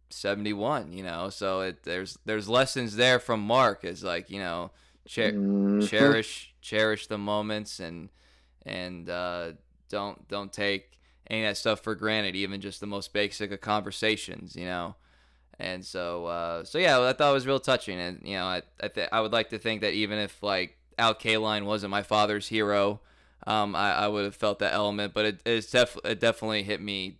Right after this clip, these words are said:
Speaker 1: deeper because of that. So it's very interesting. Uh, you can, you can find, uh, some of the highlights in, in, in Cody's story, and, um, and, you know, if, even if you're not gonna buy anything, I think just checking it out, I think you'd just be,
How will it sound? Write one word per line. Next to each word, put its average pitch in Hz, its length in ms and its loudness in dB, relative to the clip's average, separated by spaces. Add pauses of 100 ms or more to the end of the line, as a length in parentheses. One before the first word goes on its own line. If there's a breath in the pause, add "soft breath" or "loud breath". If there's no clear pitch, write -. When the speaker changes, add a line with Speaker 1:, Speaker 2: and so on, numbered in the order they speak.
(120)
Speaker 1:
deeper 101 400 0
because 95 420 -6
of 64 80 -12
that. 60 300 -8
So - 320 -8 (240 soft breath)
it's - 80 -20
very 190 200 6
interesting. 175 520 0
Uh, 117 280 6
you 120 160 4
can, 120 220 0 (600 soft breath)
you 127 100 0
can 127 80 0
find, 123 560 4
uh, 113 220 8
some 120 240 -2
of - 20 4
the 110 80 4
highlights 113 640 6
in, 95 240 -4
in, 104 220 -6 (160)
in 110 180 -6
Cody's 110 420 2
story, 104 680 -2 (420 soft breath)
and, 98 500 -2
um, 92 680 0 (360)
and, 208 320 0
you 196 80 0
know, 190 140 4
if, 175 180 0
even 202 300 -2
if 196 160 -2
you're 185 80 2
not 185 200 4
gonna 175 140 0
buy 170 220 2
anything, 131 320 -4
I 101 80 -4
think 120 220 -6
just - 240 -8
checking 123 320 0
it 113 120 -2
out, 127 220 4
I 104 80 0
think 110 260 -6
you'd 101 140 -6
just 107 160 -8
be, 104 160 -12